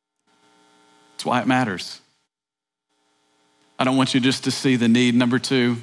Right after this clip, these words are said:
if you're with me, shout amen. I want you to feel the urgency.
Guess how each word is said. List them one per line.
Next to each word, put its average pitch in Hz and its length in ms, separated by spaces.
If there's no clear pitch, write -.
if - 80
you're 120 80
with 123 160
me, 123 80
shout 117 260
amen. 107 420
I - 1600
want 113 120
you 123 60
to 110 80
feel 117 240
the 107 160
urgency. 107 560